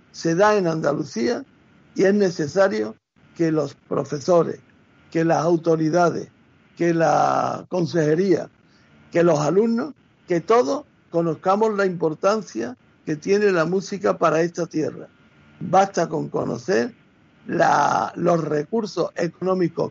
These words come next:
que genera y que para generar re-, re-, recursos económicos no ya solo en las actuaciones, en, sino en la ropa,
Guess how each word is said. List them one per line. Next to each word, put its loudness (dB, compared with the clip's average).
que 2
genera 0
y -4
que 2
para 0
generar -2
re-, -8
re-, -14
recursos 0
económicos 2
no 2
ya 2
solo 0
en 0
las 2
actuaciones, -4
en, -4
sino 2
en 0
la 2
ropa, 0